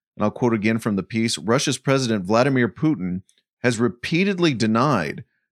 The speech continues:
that his forces are targeting civilians fleeing battle zones.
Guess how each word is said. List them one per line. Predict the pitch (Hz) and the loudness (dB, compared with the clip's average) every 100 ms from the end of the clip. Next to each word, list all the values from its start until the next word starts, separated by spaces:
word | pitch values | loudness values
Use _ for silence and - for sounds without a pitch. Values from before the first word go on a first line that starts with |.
| - | -2
that | 113 | 0
his | 131 | 0
forces | - 127 131 131 117 | 0 0 0 0 0
are | 107 | -2
targeting | - 135 139 139 139 139 139 | -2 0 0 2 0 0 -4
civilians | - 123 113 120 113 117 123 | -4 -2 2 2 2 0 -4
fleeing | - 110 101 107 | -4 -2 -2 -2
battle | 98 156 160 | 0 0 0
zones. | 101 67 - - | -2 -6 -12 -16